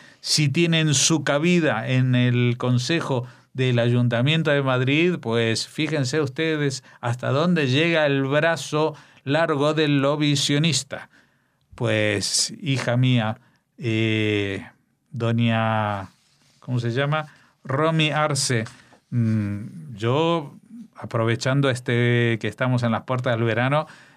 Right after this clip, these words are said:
la mandaría a repasar y a presentarse en examen en septiembre de historia,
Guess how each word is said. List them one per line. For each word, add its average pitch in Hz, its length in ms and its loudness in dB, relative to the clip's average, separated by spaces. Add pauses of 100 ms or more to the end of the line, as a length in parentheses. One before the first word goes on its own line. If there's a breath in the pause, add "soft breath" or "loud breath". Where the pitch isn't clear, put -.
la 107 180 -2
mandaría 117 800 0
a 113 40 0
repasar 127 880 -2 (220)
y 107 140 -6
a 98 100 -8
presentarse 113 640 -4
en 113 160 0
examen 120 640 0 (220 loud breath)
en 113 100 -4
septiembre 120 600 0
de 110 80 0
historia, 135 600 0